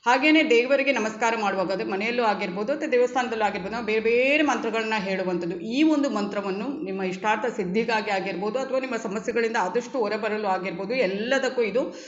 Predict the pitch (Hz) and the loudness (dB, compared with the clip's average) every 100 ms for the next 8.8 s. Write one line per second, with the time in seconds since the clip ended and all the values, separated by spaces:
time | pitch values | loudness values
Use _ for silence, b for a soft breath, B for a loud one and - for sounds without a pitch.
0 | B - 220 269 262 262 226 202 202 202 | B 2 4 6 4 4 4 4 0 0
1 | 214 202 190 196 214 196 196 180 185 190 | 0 0 0 -2 -2 0 0 0 0 0
2 | 254 202 233 233 220 214 196 240 202 196 | 0 -2 0 0 2 2 0 0 -2 -2
3 | 202 220 180 185 190 220 208 180 185 180 | -2 0 0 0 -2 0 0 0 -2 -2
4 | 226 202 190 185 175 175 175 214 214 208 | -2 -2 -2 -2 -2 -2 -4 -2 -2 -2
5 | 185 202 175 190 202 226 202 190 208 208 | -2 -2 -2 -4 -4 -4 -4 -4 -6 -6
6 | 254 247 185 202 202 269 - 226 226 214 | -6 -4 -4 -4 -4 -6 -6 -6 -6 -4
7 | 180 160 202 196 196 190 185 190 190 208 | -2 -2 -4 -6 -2 -2 -2 -6 -4 -4
8 | 190 180 269 202 170 175 233 | -4 -2 -2 -2 -4 -4 -6